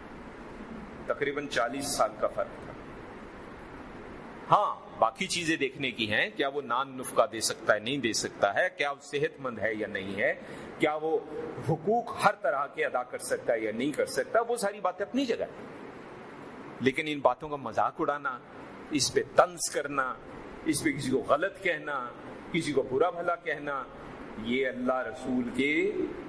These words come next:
جو احکامات ہیں، جو دین ہے، اس سے براہ راست ٹکراتا ہے۔ ذہن میں رکھیں کہ نبی کریم صلی اللہ علیہ وسلم کی زندگی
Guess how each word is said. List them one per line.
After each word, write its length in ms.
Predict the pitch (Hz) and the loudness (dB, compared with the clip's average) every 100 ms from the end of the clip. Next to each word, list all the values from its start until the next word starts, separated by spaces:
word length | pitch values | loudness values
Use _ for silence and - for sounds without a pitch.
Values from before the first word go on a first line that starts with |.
| - - - - 104 | -12 -14 -14 -10 -2
جو 140 | 131 - | 2 2
احکامات 800 | 123 113 113 104 101 123 175 160 | 2 2 2 2 4 4 2 0
ہیں، 360 | 180 196 220 | 2 2 2
جو 220 | 214 127 131 | 0 0 2
دین 400 | 110 160 180 165 | 2 4 4 4
ہے، 320 | 160 190 220 - | 4 4 2 2
اس 160 | 151 | 4
سے 360 | - - 190 196 - | 6 8 6 6 0
براہ 320 | 117 110 117 120 95 95 | 0 0 2 0 2 6
راست 460 | 135 160 - - | 6 6 -4 -8
ٹکراتا 520 | - - 110 101 101 | -2 2 2 2 0
ہے۔ 80 | 92 - - - - - - - - - - - - - - - - - - - - - - - - - - - - - - | -2 -8 -12 -12 -14 -14 -14 -14 -12 -12 -12 -12 -12 -12 -12 -12 -12 -12 -12 -12 -12 -12 -12 -12 -12 -12 -12 -12 -14 -10 -2
ذہن 260 | 123 156 160 | 0 0 0
میں 100 | 160 | 0
رکھیں 300 | 156 170 185 - - - - - - - - - - - - - - - | 0 -2 -2 -6 -12 -12 -12 -12 -14 -14 -14 -14 -14 -14 -14 -14 -14 0
کہ 140 | 147 | 2
نبی 280 | 135 147 143 | 4 0 -2
کریم 200 | 143 156 | -4 -4
صلی 240 | 143 160 143 | -2 0 0
اللہ 140 | 143 | 0
علیہ 260 | 143 143 147 | 0 -2 -4
وسلم 480 | 131 156 135 143 | 2 2 2 -2
کی 120 | 135 127 | -2 -2
زندگی 560 | 131 131 135 170 240 | 0 0 0 -2 -2